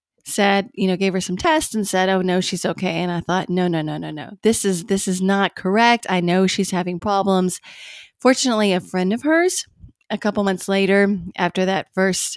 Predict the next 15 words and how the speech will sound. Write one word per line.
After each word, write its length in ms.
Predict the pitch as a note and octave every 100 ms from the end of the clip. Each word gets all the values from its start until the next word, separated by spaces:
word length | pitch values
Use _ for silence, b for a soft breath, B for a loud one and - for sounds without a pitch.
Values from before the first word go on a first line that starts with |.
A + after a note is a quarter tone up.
| -
misdiagnosis, 1080 | E3 D#3+ - G#3 G3+ G#3+ G#3+ A3+ - B3 -
talked 320 | - F3+ -
her 120 | F#3 F3+
into 260 | F3 F3
seeing 460 | E3+ F#3 F3+ F#3 F#3
another 640 | E3+ E3 E3+ F3 E3 D#3 D3
neurologist 800 | F3+ F3 F3 F3+ F#3 C#4+ - -
who 100 | G3+
did 260 | F3 F3 F3
diagnose 440 | F3+ F3+ F3+ F#3
her 80 | F#3
with 100 | F3+
Alzheimer's 580 | E3+ E3+ F#3 F3+ F3+ F3+
disease. 560 | F#3 F3 F#3 F3+ F3+ B B B B B B B B -
I, 440 | A#3+ F4 G4+ D#4+